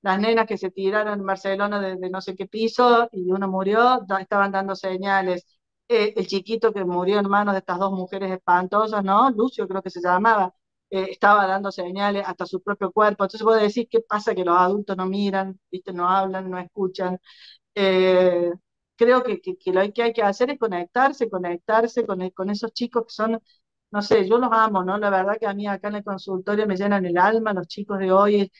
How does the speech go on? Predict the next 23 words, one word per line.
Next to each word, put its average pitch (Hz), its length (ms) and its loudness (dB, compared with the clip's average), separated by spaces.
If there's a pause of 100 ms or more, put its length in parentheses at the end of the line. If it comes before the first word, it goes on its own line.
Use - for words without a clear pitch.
(220)
son 220 260 0
muy 233 100 2
preguntones, 220 760 2
son 208 160 -6
muy 208 160 -2
curiosos, 208 840 -2
este, 180 640 -4 (220)
están 226 280 0
muy 247 160 4
conectados, 226 840 2
¿viste? 226 280 -6
Pero 190 220 -4
a 190 60 0
veces 240 460 -2
lo 185 140 -6
que 190 120 -10
siento 233 460 2
que 208 100 -4
vienen 226 360 0
es 214 100 -6
como 196 260 -2
con 190 160 -2
una 220 460 0